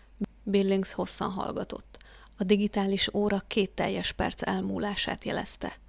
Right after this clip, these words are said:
Ekkor hirtelen kibökte. „Andy februárban halt meg. Rita nem volt odahaza.”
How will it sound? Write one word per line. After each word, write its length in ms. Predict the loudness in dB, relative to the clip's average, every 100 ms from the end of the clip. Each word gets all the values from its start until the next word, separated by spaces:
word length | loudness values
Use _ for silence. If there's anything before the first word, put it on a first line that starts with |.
| -20 -20 -20 -20 -6
Ekkor 280 | -4 2 2
hirtelen 500 | 4 0 0 -2 -2
kibökte. 560 | -2 -2 -2 -6 -10 -10 -14 -20 -20 -20 -20 -20 -20 -20 -20 -20 0
„Andy 260 | 6 6 6
februárban 680 | 6 4 4 2 2 0 -2
halt 280 | -2 -2 -2
meg. 360 | -4 -4 -14 -20 -20 -20 -8
Rita 300 | 2 4 4
nem 180 | 2 2
volt 240 | 0 0 0
odahaza.” 540 | 0 0 -2 -4